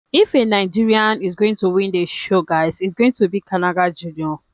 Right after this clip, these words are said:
From the look of things, guys, it's going to be Kanaga Junior if they were to make one Nigerian to win the show, it's going to be Kanaga Junior. Because Kanaga Junior actually have fans. Like, this guy gather fans, okay? If not for the new eviction system that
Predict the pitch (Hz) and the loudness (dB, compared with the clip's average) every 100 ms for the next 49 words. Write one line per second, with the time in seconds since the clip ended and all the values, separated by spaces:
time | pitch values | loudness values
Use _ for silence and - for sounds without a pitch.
0 | _ 196 202 226 254 202 180 214 196 170 | _ -2 0 0 2 0 0 -4 -4 -4
1 | - 170 170 - - 180 175 214 208 156 | -2 0 0 -4 -6 -4 0 0 0 -2
2 | 156 180 175 175 180 165 175 175 165 202 | -2 0 0 2 0 -2 -6 -4 -2 2
3 | 233 190 175 175 - 170 175 190 190 _ | 2 4 4 2 -2 -4 0 2 2 _
4 | - - - 196 190 175 165 - 185 175 | -20 -20 -2 0 0 -2 -6 -6 -4 0
5 | 165 156 156 _ - 175 175 190 175 165 | 0 0 -4 _ -4 0 2 0 0 0
6 | - 190 165 - - 180 - 202 196 165 | 0 0 0 0 -8 -4 0 0 0 -4
7 | 175 170 170 175 175 - 165 160 151 _ | -2 -2 0 0 -2 -4 -6 -6 -6 _
8 | _ 190 233 - 269 262 247 - 254 277 | _ -2 0 2 2 2 2 0 0 2
9 | 302 226 220 214 202 202 202 196 190 185 | 2 0 0 0 -2 0 0 0 2 2
10 | 180 - 185 170 165 190 185 180 233 180 | 0 -2 0 0 0 0 0 2 -2 -2
11 | - 190 175 156 190 190 185 - - 175 | 0 2 0 0 0 2 0 0 -2 -2
12 | 165 165 - 196 - 233 247 262 - - | 0 -4 -2 -4 2 2 2 0 -8 -20
13 | - _ _ 277 392 403 285 247 247 226 | -20 _ _ 4 4 4 2 2 2 0
14 | 202 196 202 220 196 190 196 196 214 208 | 2 2 0 0 2 2 2 0 2 0
15 | - 190 - - 190 185 180 180 170 | 0 -4 -6 0 2 2 2 0 0